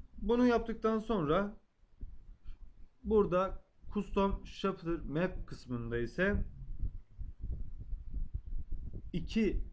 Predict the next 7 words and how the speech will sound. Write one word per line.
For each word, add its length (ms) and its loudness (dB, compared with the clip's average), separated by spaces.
katmanın 760 0
olduğunu 540 2
söyleyebiliriz. 720 0
Aslında 560 0
bir 100 2
harita 720 0
üzerinden 680 -6